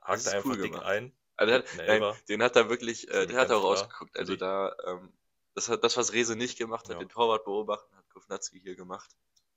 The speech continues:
Speaker 2: Das
Speaker 1: Und
Speaker 2: ist cool.
Speaker 1: zusammenfassend würde ich sagen, das ist so ein Spiel, äh, wenn du unten stehst, verlierst du das. Also da ist halt so,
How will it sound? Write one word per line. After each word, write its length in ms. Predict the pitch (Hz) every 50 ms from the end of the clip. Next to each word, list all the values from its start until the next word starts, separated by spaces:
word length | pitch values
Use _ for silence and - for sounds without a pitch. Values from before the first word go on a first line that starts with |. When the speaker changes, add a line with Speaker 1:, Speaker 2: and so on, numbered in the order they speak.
| _ _ _ _ _ _ _ _ _ _ _ _ _ -
Speaker 2:
Das 160 | 110 110 107
Speaker 1:
Und 140 | 104 101 -
Speaker 2:
ist 80 | - -
cool. 260 | 143 120 117 107 107
Speaker 1:
zusammenfassend 400 | 107 - - 160 - 165 147 135
würde 140 | 135 135 131
ich 100 | 123 -
sagen, 380 | - 117 - - - 143 143 - -
das 160 | - 95 - -
ist 120 | - -
so 80 | - 107
ein 80 | 113 -
Spiel, 520 | - - - 123 127 139 160 170 165 - _ _ _ _ _ _ _ -
äh, 60 | - 92
wenn 540 | 98 98 98 98 101 101 98 95 101 110
du 100 | 113 82
unten 200 | 98 131 127 127
stehst, 300 | - - - 135 127 -
verlierst 340 | - - 113 101 92 - -
du 60 | -
das. 280 | - 85 85 - - _ _ _ _ _ _ _ _ -
Also 200 | - 87 92 95
da 100 | 98 101
ist 160 | - - -
halt 140 | 127 123 117
so, 200 | - 117 120 120